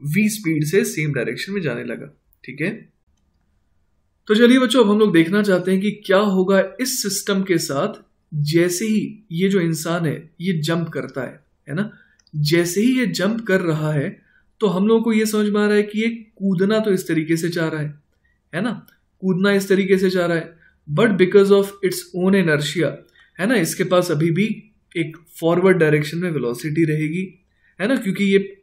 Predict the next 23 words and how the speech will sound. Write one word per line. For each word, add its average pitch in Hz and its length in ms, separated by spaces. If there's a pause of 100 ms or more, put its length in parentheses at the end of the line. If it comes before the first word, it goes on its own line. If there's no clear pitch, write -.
पूरी 233 180
की 226 140
पूरी 202 260
एफर्ट 185 300
लगाया 165 300
ऐसे 151 260
कूदने 156 360
में। 147 180 (560)
तो 190 60
हम 190 60
लोग 202 100
समझ 202 240
पा 190 160
रहे 202 100
हैं 202 80
कि 202 60
जो 175 140
इसके 170 200
पास 170 240
वेलोसिटी 151 460
वी 147 160
वन 156 180
थी 180 160